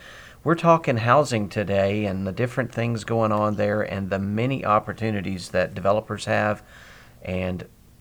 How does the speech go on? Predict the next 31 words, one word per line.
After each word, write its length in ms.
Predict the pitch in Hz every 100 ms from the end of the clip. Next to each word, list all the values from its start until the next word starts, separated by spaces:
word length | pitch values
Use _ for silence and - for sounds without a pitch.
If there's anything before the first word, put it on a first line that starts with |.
| -
individuals 680 | 113 117 117 131 120 113 110
have 480 | 120 110 107 107 - - - - -
to 200 | 107 90
grow 340 | 101 110 110
here 220 | 107 107
with 220 | 104 101
us 220 | 98 98 98
in 60 |
Odessa. 580 | 92 90 95 - 101 98 - - -
I 100 | -
know 140 | 107 123
the 160 | 117
Odessa 280 | 110 120 120
Chamber 280 | 101 120 110
of 100 | 104
Commerce 460 | - 113 110 107 -
has, 440 | 107 98 95 -
uh, 280 | - 98 90
as 240 | - 107 131
a 40 |
contractor 520 | 120 101 87 95 90
with 160 | 98 92
O 120 | 92
D 140 | 95 90
C, 280 | - 104
has 220 | 101 101 -
been 240 | 104 98
influential 760 | 110 135 127 117 117 - 113 110
and 180 | 95
pretty 240 | - 156 160
much 380 | 113 107 -